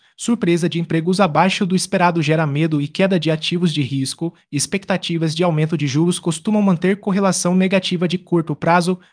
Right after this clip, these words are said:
com maior volatilidade. Fatores macro que mudam a correlação: inflação, juros, políticas monetárias e eventos geopolíticos podem transformar a forma como o emprego afeta as criptomoedas. Liquidez abundante facilita movimentos de cripto mesmo com notícias fracas.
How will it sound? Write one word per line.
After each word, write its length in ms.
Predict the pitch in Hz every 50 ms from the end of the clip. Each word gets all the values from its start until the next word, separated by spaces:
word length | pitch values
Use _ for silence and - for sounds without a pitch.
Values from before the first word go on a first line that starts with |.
| _ _
com 80 | - 165
maior 280 | 151 143 131 135 160
volatilidade. 960 | 180 175 202 208 202 196 202 - 220 208 190 151 139 123 110 101 - - - _ _ _ _ _ _ _ _ _
Fatores 380 | 139 131 - 185 190 196 185
macro 340 | 151 151 170 190 190 185 185
que 140 | 180 - 156
mudam 300 | 139 143 160 160 170 160
a 60 | 156
correlação: 600 | 160 202 185 185 208 202 185 - - - 160 156
inflação, 560 | 175 185 - 226 202 190 - - 170 175 180 196 190 - - _ _ _
juros, 380 | 147 156 156 143 135 135 -
políticas 640 | - _ - 139 131 151 - - - - 165 156 170
monetárias 680 | 170 190 214 214 202 - 170 170 170 175 170 - - - _ _ _ -
e 80 | 214
eventos 320 | 196 170 180 180 190 185 156
geopolíticos 720 | 180 208 208 208 185 151 160 180 - - - 156 - -
podem 300 | - 185 202 208 202 208
transformar 520 | 196 - 214 202 - - 185 160 151 156
a 60 | 165 156
forma 280 | - - 175 170 185
como 200 | 180 - 190 180
o 40 | 165
emprego 360 | 151 156 - 175 180 175 180
afeta 280 | 175 - - 190 185 185
as 120 | 165 -
criptomoedas. 960 | - 190 180 190 190 190 175 165 147 127 113 101 98 - 120 - - - - - _ _ _ _ _ _
Liquidez 380 | 123 117 - 139 131 156 156
abundante 540 | 180 185 190 190 175 139 151 170 180 - 202
facilita 580 | - - 196 196 - - 202 175 180 185 185 190
movimentos 580 | 185 185 185 175 180 165 170 180 180 175 160
de 120 | 151 165 175
cripto 440 | - - 185 196 196 202 - - 139
mesmo 360 | 139 147 170 180 185 196 190
com 100 | 202 196
notícias 480 | 196 202 196 - 175 - 180 160 -
fracas. 580 | - - 147 131 123 120 - 127 120 - - -